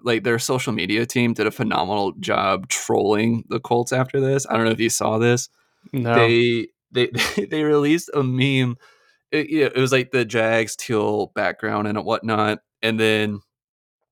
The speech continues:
Speaker 1: over the Jags logo was a Colts banner saying, uh, "We lost to the Jags week one."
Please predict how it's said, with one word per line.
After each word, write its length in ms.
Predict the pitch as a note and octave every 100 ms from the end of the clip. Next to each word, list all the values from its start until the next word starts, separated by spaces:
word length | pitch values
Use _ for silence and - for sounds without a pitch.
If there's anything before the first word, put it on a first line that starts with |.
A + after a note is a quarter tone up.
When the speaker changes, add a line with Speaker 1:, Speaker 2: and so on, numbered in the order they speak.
| - -
Speaker 1:
over 260 | B2+ B2
the 120 | B2+ A#2
Jags 360 | A2+ A2+ G#2+
logo 420 | A2 G#2 G#2+ A2+ A2+
was 280 | A2 G#2+ -
a 380 | G#2+ A2 G#2 G2
Colts 380 | - A2 G#2 -
banner 380 | - F#2 G2+ G#2+
saying, 480 | G#2+ G#2 G2 G2 G2+
uh, 220 | G#2 G#2 F#2
"We 100 | G#2
lost 360 | G2+ G2 - -
to 80 | G#2
the 100 | F#2+
Jags 400 | G#2+ F#2 G2+ -
week 220 | G#2 G2+
one." 380 | F#2 G2+ A2+